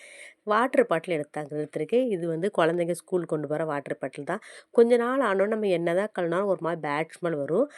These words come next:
அந்த ஸ்மெல் வராம இருக்கிறதுக்கு கொஞ்சமா கல்லுப்பு எடுத்துக்குவோம். அதுக்கப்புறம் கொஞ்சமா சோடாப்பு எடுத்துக்கலாம்.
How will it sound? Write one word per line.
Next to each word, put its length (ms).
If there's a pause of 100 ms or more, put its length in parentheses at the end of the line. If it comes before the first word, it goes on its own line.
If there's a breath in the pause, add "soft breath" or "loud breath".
(160 loud breath)
அந்த 280
ஸ்மெல் 320
வராம 360
இருக்கிறதுக்கு 420
கொஞ்சமா 460
கல்லுப்பு 420
எடுத்துக்குவோம். 600 (400 loud breath)
அதுக்கப்புறம் 520
கொஞ்சமா 500
சோடாப்பு 460
எடுத்துக்கலாம். 560